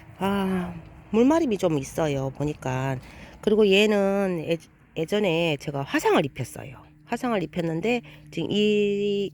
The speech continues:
하엽만 떨-, 하엽 져서 떨어지면 위에는 손톱도 예쁘고 물들임도 잘 들은 것 같아요.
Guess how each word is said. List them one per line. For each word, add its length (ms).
하엽만 440
떨-, 220
하엽 280
져서 220
떨어지면 680
위에는 600
손톱도 480
예쁘고 540
물들임도 600
잘 220
들은 200
것 100
같아요. 420